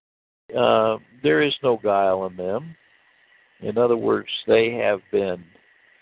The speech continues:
they have been rooted and grounded in the love of God in Christ. You know, firmly settled and established in his, in his bride, in his church.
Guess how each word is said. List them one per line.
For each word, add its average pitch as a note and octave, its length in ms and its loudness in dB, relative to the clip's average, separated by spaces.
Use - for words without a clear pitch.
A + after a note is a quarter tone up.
they A2+ 180 6
have G#2+ 320 -6
been G#2 240 -6
rooted C#3+ 460 0
and A2 180 -12
grounded A#2+ 560 0
in G2+ 140 -4
the G2 100 -4
love A2+ 340 4
of F#2+ 180 -14
God A2 520 2
in A2 140 -4
Christ. - 800 -2
You - 100 -12
know, G1+ 340 -12
firmly F#3 460 2
settled D#3 360 4
and A2 120 -10
established - 920 -6
in A2 140 -6
his, C3 300 -4
in C3+ 140 -2
his C#3+ 280 -2
bride, E3+ 320 4
in G#2 100 -4
his A#2 200 -6
church. - 380 -2